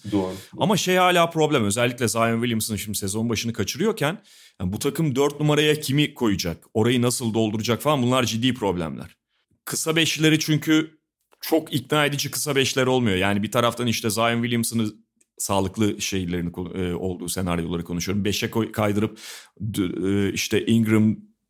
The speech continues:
Speaker 2: Hart, forvetler falan oynuyorsun. Ama çok kısa kalıyordu takım ve aynı
Speaker 1: Zion bir de,
Speaker 2: problemler
Speaker 1: Zion
Speaker 2: devam
Speaker 1: bir de
Speaker 2: edebilir.
Speaker 1: hiç, Zion bir de hiç savunma bilmiyor abi. Tamam.
Speaker 2: Öyle.
Speaker 1: Çaylak yılından biraz adam var.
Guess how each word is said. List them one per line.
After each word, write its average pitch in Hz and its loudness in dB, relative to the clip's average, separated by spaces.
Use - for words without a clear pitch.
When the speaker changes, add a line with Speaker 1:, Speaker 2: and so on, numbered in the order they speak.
Speaker 2:
Hart, 110 2
forvetler 107 6
falan 110 4
oynuyorsun. 131 4
Ama 143 6
çok 190 0
kısa 139 -2
kalıyordu 113 6
takım 175 0
ve 175 6
aynı - 2
Speaker 1:
Zion - 6
bir - 4
de, - 4
Speaker 2:
problemler 156 6
Speaker 1:
Zion 147 4
Speaker 2:
devam 143 2
Speaker 1:
bir 139 2
de 135 0
Speaker 2:
edebilir. 127 -2
Speaker 1:
hiç, - -12
Zion 101 0
bir 110 0
de 82 -2
hiç 80 -6
savunma 95 -2
bilmiyor 71 -12
abi. 82 -8
Tamam. 110 0
Speaker 2:
Öyle. 95 2
Speaker 1:
Çaylak 127 2
yılından 123 0
biraz 120 2
adam 120 0
var. 135 -6